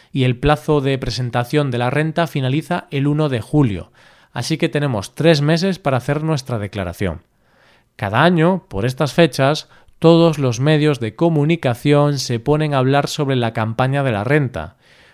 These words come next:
porque, mm, es un momento importante para los españoles,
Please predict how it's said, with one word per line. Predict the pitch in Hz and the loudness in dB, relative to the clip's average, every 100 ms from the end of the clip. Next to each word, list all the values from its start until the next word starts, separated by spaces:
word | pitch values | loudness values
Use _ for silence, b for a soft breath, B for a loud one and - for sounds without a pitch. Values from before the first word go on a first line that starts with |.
| b | b
porque, | 131 131 135 139 139 135 135 | -4 -4 -2 0 0 0 0
mm, | 135 131 131 131 | 0 -2 -2 -4
es | - - | -4 -2
un | 202 | 2
momento | 165 160 165 170 | 2 2 0 0
importante | 160 131 123 - 131 143 151 185 | -2 -2 -4 -2 -2 0 0 -2
para | 180 123 107 | -2 -2 -2
los | 101 | -4
españoles, | 110 - 92 98 107 80 - - | -8 -8 -8 -4 -4 -4 -14 -20